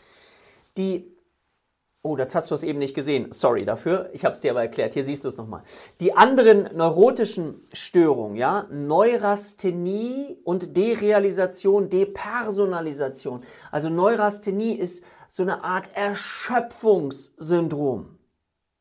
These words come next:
ja. Und Derealisation und Depersonalisation ist eine Art Unwirklichkeitsgefühl.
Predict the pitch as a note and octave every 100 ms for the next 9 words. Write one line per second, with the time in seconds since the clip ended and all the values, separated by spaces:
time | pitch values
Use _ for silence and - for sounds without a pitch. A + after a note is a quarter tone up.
0 | - A#2 D3 G#3 C4 _ _ _ _ _
1 | - - - F3+ - D3+ E3+ A#3 A#3+ -
2 | D#3+ G#3+ B3 A#3 G3+ G3+ G3+ G#3+ G#3 F#3+
3 | F#3+ A3+ - G3+ G#3 G3 G3+ F#3+ G3 F#3+
4 | F#3+ G3 F3+ - F3 - - E3+ E3 D#3
5 | F3 - - D4 C#4+ A#3+ F3 E3+ D#3+ E3
6 | C#3+ - D#3+ C3+ C3+ - C#3 - C#3+ F2+